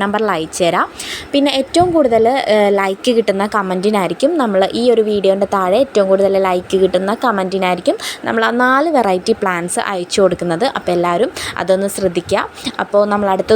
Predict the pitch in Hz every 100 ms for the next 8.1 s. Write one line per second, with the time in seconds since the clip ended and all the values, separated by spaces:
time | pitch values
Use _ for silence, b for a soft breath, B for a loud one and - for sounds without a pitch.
0 | 208 196 190 190 233 269 214 185 180 220
1 | 214 196 180 185 - 214 175 175 180 175
2 | 165 - 320 494 B B B 202 - 214
3 | - 202 208 208 220 220 220 254 - 196
4 | 196 214 214 226 208 180 190 180 214 196
5 | 175 190 180 202 240 220 196 208 220 -
6 | 214 180 170 170 294 - B B 233 202
7 | 185 190 180 180 190 180 170 - 180 175
8 | 226